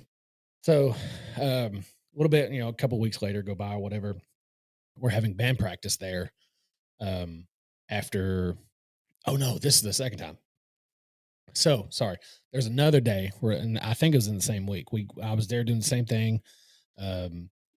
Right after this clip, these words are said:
went up to upstairs to do something. I was, I think I was,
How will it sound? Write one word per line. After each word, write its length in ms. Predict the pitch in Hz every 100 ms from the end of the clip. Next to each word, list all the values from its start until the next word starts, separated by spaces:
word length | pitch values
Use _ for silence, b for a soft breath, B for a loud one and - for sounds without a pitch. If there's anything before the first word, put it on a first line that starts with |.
| _
went 160 | 113
up 240 | 120 113 -
to 220 | - -
upstairs 440 | 110 - 113 113 110
to 60 |
do 160 | 101 110
something. 480 | - 107 110 107 -
I 60 | 101
was, 160 | 107 -
I 60 | 110
think 180 | 143
I 40 | 131
was, 260 | 95 180